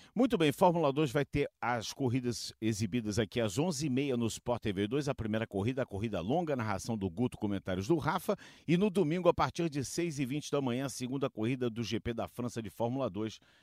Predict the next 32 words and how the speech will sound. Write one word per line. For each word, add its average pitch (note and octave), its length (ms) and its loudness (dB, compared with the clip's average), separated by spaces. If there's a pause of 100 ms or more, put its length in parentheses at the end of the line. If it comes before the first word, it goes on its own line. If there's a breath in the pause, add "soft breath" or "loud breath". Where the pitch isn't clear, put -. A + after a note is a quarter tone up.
(120)
com C3 200 0
o G#2 40 -6
Guto A#2+ 300 -2
Nejaim A2 480 0 (320 soft breath)
e A#2+ 120 0
o A2+ 80 0
Rafa G#2+ 400 0
Lopes. G#2+ 560 4
Próxima B2+ 480 -4
sexta-feira, F3 960 -4 (260 loud breath)
às C#3+ 220 0
seis A#3 400 -2
da A3 120 0
manhã, D#3 240 0
começam D#3 640 0 (440 soft breath)
as B2 200 2
emoções C3+ 460 0
da A2+ 140 4
Fórmula B2 420 0
um, B2+ 100 0
Grande C3 440 0
Prêmio C3 320 -4
da A2+ 120 -4
França. C#3+ 540 -4 (300 soft breath)
A G#2 120 -2
gente B2 180 -6
começa A2+ 400 -2
com G#2 120 -6
os G2 140 -4
treinos A#2 400 -4
livres G#2+ 440 -8 (300 soft breath)
aqui B2 500 0